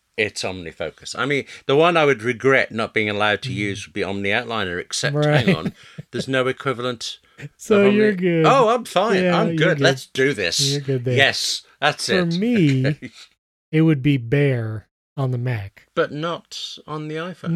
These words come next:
Speaker 2: No, because I actually use Bear as such an integral part of my workflow on Mac, especially my podcasting workflows and dealing with show notes and things like that, that it would be enough of a friction where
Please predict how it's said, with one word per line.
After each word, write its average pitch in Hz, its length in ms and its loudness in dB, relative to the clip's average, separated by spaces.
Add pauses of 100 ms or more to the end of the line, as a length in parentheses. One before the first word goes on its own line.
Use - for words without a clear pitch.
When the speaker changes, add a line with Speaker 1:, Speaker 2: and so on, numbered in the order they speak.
(160)
Speaker 2:
No, 120 560 2 (340)
because 147 680 0 (180)
I 147 140 -2
actually 175 440 0
use 160 720 -2 (560)
Bear 147 680 0 (160)
as 131 260 -4
such - 240 -4
an 143 120 2
integral 147 280 0
part 151 180 -2
of 139 60 -4
my 127 120 -2
workflow 135 500 -2
on 113 160 -4
Mac, 135 320 -4
especially 147 380 -2
my 117 140 -4
podcasting 185 720 -4
workflows 156 720 0
and 120 180 -6
dealing 139 260 0
with 123 100 -4
show 156 320 0
notes 156 300 -2
and 156 100 -6
things 160 220 -4
like 160 160 -4
that, 170 340 -4 (460)
that 151 120 2
it 151 40 8
would 151 200 4
be 165 540 2
enough 175 360 0
of 147 100 -2
a 139 80 0
friction 135 640 -2 (320)
where 143 440 2